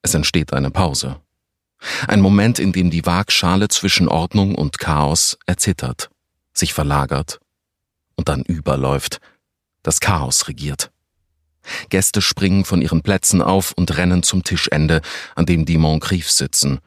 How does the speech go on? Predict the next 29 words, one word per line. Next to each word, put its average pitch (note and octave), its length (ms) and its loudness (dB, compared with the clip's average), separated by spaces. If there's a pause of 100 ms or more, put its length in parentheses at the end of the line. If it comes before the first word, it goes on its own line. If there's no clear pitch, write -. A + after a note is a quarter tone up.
(540)
Patrick - 440 0
ist - 160 -2
nach D2+ 140 0
vorne F#2 260 2
gekippt, - 460 -6 (420)
bewegt E2+ 320 0
sich - 140 -6
nicht. - 260 -4 (1160)
Die F#3+ 80 0
zukünftige B2 640 0
Braut D#2 560 0 (120)
rüttelt B2+ 360 0
an G2 100 4
ihrem G#2 240 0
Verlobten, G2 640 0 (400)
versucht G2 320 2
eine F2 160 4
Antwort E2+ 400 2
von E2 140 0
ihm E2+ 160 2
zu F2+ 100 4
erhalten, E2 500 2 (760)
aber F#2+ 280 2
seine F#2 340 2
Augen F2+ 320 0
starren F#2 420 0
leblos D#2 500 -2
ins D#2+ 220 -2
Nichts. - 460 -2